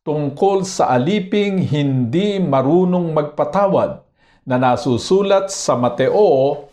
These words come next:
dieciocho, veintiuno hanggang treinta y cinco. Babasahin ko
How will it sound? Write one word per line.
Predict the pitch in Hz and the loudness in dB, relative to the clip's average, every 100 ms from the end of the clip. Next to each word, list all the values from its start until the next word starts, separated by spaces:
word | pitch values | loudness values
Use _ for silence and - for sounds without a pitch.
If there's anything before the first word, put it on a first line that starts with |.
| _ | _
dieciocho, | - 131 131 139 147 196 190 - 139 123 123 131 - - _ _ _ _ | -4 -4 0 0 2 0 -2 -2 2 4 2 -2 -6 -20 _ _ _ _
veintiuno | 131 151 151 147 147 190 185 143 135 135 | -2 -2 0 -4 0 2 2 2 2 2
hanggang | 131 135 131 127 156 160 151 | 0 0 0 0 0 0 -2
treinta | 135 135 131 131 | -2 0 0 -2
y | 160 | -2
cinco. | - 190 185 107 95 | -2 -2 -2 -2 0
Babasahin | 117 117 160 131 131 175 | 0 0 0 0 0 -2
ko | 175 135 135 - | 0 2 0 -4